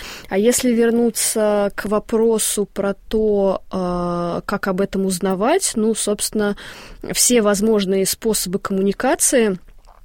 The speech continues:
а, библиотеки давно используют, и, э, мы, в частности, это Telegram-каналы, это сайт. В Москве это, ну, собственно, главный, э,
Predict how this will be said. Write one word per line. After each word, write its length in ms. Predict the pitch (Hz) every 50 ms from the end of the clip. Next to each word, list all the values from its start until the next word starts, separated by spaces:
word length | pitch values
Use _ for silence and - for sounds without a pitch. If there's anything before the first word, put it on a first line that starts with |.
| - - - - - - -
а, 120 | - 202
библиотеки 600 | 196 185 180 180 190 202 190 - 233 220 - 196
давно 340 | 185 208 196 196 208 202 190
используют, 720 | 185 - - - 185 185 185 185 180 208 277 339 403 415 - - - - 220
и, 280 | 208 202 202 190 190 185
э, 180 | 190 185 185 190
мы, 240 | 190 190 185 190 233
в 60 | -
частности, 640 | - - 330 320 311 - 320 302 285 - - - 262
это 280 | 240 226 214 - -
Telegram-каналы, 960 | 185 - - 175 175 180 180 180 180 180 - - 175 180 185 208 254 285 320 320
это 260 | 294 247 - - 185
сайт. 640 | 175 - - - - 170 170 180 220 311 - - - - - - - - - - -
В 100 | 196 180
Москве 640 | 196 214 214 214 - - 214 208 233 226 220 202
это, 800 | 196 190 - - - 196 190 185 185 185 185 185 180 175 170 165 170 170
ну, 180 | - 208 196
собственно, 380 | - - 226 - - - 180 175
главный, 580 | 190 190 185 180 175 180 190 - - - - -
э, 280 | - - - - -